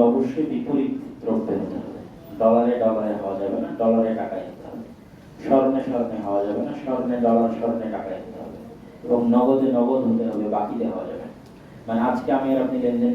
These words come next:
করলাম যে ভাই আমি তোমাকে পাঁচ হাজার টাকা দিচ্ছি, তুমি আমাকে একশো ডলার দেবে, এটা এখনই এক্সচেঞ্জ হতে হবে। এই কথা বলে রেখে দিলাম যে এখন আগামীকাল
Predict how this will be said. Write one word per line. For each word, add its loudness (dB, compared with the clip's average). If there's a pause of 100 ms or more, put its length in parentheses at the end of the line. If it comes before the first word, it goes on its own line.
করলাম 2 (380)
যে -4
ভাই 2
আমি 0
তোমাকে 2
পাঁচ -2
হাজার 0
টাকা 0
দিচ্ছি, -6
তুমি -2
আমাকে -2
একশো -6
ডলার 0
দেবে, -12 (540)
এটা -6 (200)
এখনই 0
এক্সচেঞ্জ -2
হতে -6
হবে। -10 (1200)
এই 2
কথা 2 (140)
বলে 8
রেখে 2
দিলাম 0 (440)
যে -6 (100)
এখন -4 (160)
আগামীকাল 4